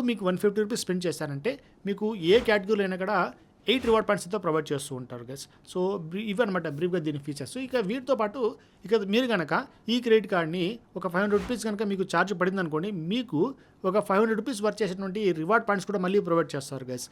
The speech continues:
చాలామందికి అయితే ఫ్రీ ప్రొవైడ్ చేస్తున్నారు. రేర్ కేసెస్ అనమాట మీకు ఫైవ్ హండ్రెడ్ రూపీస్ ఛార్జ్ చేయడం అనేది. మరి దీంతో పాటు ఇక్కడ ఎక్స్ట్రా బెనిఫిట్స్ కూడా ప్రొవైడ్ చేస్తున్నారు. మైల్‌స్టోన్ బెనిఫిట్స్ అంటాం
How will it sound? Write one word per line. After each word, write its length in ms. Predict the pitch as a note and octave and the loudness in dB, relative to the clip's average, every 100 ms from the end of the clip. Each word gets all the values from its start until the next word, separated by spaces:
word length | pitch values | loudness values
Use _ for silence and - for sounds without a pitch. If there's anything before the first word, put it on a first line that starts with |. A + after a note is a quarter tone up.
| - - _ - | -18 -20 _ -2
చాలామందికి 360 | F#3 A3 A3 A#3 | 0 2 0 0
అయితే 100 | F#3 | 0
ఫ్రీ 100 | G#3 A3+ | -2 0
ప్రొవైడ్ 220 | F#3+ F#3+ F#3 | 2 2 0
చేస్తున్నారు. 360 | E3 E3+ E3+ C#4+ D#4+ D#3+ | -4 -2 -2 -2 -6 -4
రేర్ 160 | F3+ F#3+ | -2 0
కేసెస్ 260 | F#3 F3 D#3 | -2 -2 -4
అనమాట 300 | E3 D3+ C#3 F#3+ G3+ | -2 -2 -4 -6 -4
మీకు 180 | F3 E3+ D#3 | -4 -4 -6
ఫైవ్ 100 | E3 | -4
హండ్రెడ్ 180 | E3 D#3 | -4 -4
రూపీస్ 160 | E3+ - | -6 -6
ఛార్జ్ 180 | D3+ D3 | -6 -4
చేయడం 260 | D3+ C#3 C#3 | -4 -4 -6
అనేది. 240 | C3+ C3 B3+ - _ _ _ G3+ | -6 -4 -4 -6 _ _ _ -6
మరి 120 | F#3+ | -4
దీంతో 220 | A3+ C4+ C4 | -2 2 2
పాటు 180 | G#3 G3 F#3 | 2 2 2
ఇక్కడ 140 | F3 F#3 | 2 -2
ఎక్స్ట్రా 220 | F3 - A3 G3 | -4 0 2 2
బెనిఫిట్స్ 280 | F3+ F3+ F#3 | 0 -4 -6
కూడా 80 | D#3+ | -2
ప్రొవైడ్ 200 | D#3 D3 C#3 | -2 -2 -6
చేస్తున్నారు. 340 | - C#3 G#3 B3+ - _ - | -6 -4 -4 -6 -14 _ -2
మైల్‌స్టోన్ 420 | F#3 C4 - B3+ G3 | 0 2 0 2 2
బెనిఫిట్స్ 320 | F3+ F3 E3 | 0 -2 -6
అంటాం 180 | C#3+ | -6